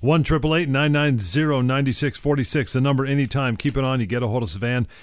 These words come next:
and, uh, James at the firm with that number. So, talk about long-term disability. What is the most important thing someone can do to maximize their chance of not, not getting cut off?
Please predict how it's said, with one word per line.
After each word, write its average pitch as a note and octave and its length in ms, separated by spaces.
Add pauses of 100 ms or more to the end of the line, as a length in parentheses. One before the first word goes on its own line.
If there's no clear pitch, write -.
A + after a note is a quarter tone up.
(220)
and, A2 200
uh, A#2 100
James B2 360
at B2 80
the G2+ 80
firm A#2+ 280
with A#2 180
that G#2+ 140
number. G#2+ 260
So, B2 180
talk D#3+ 260
about C3+ 180
long-term A#2 340
disability. G2 420
What D3+ 200
is C#3 140
the B2 120
most C3 280
important F3 520
thing A2 360
someone B2+ 360
can B2 140
do G#2+ 280
to F#2+ 120
maximize G#2 600
their G2+ 80
chance G2+ 340
of E2+ 160
not, F2+ 480
not A2 340
getting G2+ 260
cut G2 220
off? D#2 260